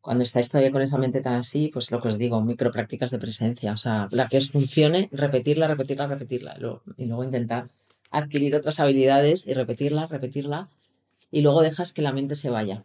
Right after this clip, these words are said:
¿vale? Que, que se vaya con su discusión. <laughs> Pero, o sea, esas pequeñas pausas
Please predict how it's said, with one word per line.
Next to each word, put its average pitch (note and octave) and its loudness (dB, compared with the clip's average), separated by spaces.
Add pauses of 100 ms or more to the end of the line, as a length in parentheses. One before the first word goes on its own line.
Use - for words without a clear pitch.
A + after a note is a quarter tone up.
(120)
¿vale? B2 -6
Que, A2 -4
que B2 -10
se A#2 -6
vaya A#2 -4
con B2 -6
su A#2 -6
discusión. - -8
<laughs> - -16 (3500)
Pero, B2+ 2
o - -6
sea, C#3 2
esas C#3 2
pequeñas D3+ 2
pausas G#3+ 0